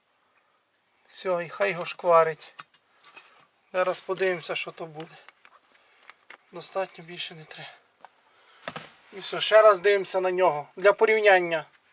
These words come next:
оцим хорошим маслом і цим. Так, знов я оце масло зробив, дивіться. Роблю для вас, щоб ви собі знали.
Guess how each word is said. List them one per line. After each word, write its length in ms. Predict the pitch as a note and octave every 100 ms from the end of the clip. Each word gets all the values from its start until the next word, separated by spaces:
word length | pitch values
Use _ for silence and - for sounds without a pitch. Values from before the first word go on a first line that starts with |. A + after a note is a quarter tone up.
| _
оцим 320 | F3+ - G3
хорошим 520 | F3+ G3+ A3+ G#3+ A3 G3+
маслом 440 | G3 - F#3+ F3+
і 40 |
цим. 320 | E3 - D#3 C#3+ - - - - - - - -
Так, 200 | G3 D#3
знов 280 | A#3 C4+
я 140 | B3 G#3+
оце 300 | G3+ - A3+
масло 460 | G#3 F3 - F#3
зробив, 460 | F3 F#3 F3+ G#3+ F#3
дивіться. 460 | G3+ F#3 D#3 - - _ _ _ _ _ _ _ _ F#3
Роблю 360 | A#3+ A#3+ B3+
для 160 | A3 A3+
вас, 280 | G#3+ A3+ -
щоб 140 | A3+
ви 140 | A#3+
собі 280 | - A#3+ A3+
знали. 540 | G3+ A#3 A3 F3+ D#3+